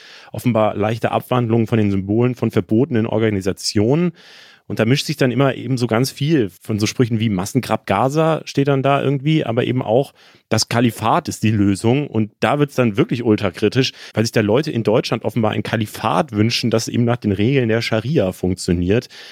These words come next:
Äh, so interpretieren das zumindest sehr viele. Und das,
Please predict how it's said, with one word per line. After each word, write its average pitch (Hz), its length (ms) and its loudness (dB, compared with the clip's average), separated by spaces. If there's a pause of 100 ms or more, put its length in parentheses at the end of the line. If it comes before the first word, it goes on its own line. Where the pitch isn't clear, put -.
(140)
Äh, 90 180 0
so 95 160 -4
interpretieren 117 520 -2
das 110 120 -6
zumindest 98 380 0
sehr 95 120 2
viele. 117 380 -2 (320)
Und 98 420 -2 (140)
das, - 420 -2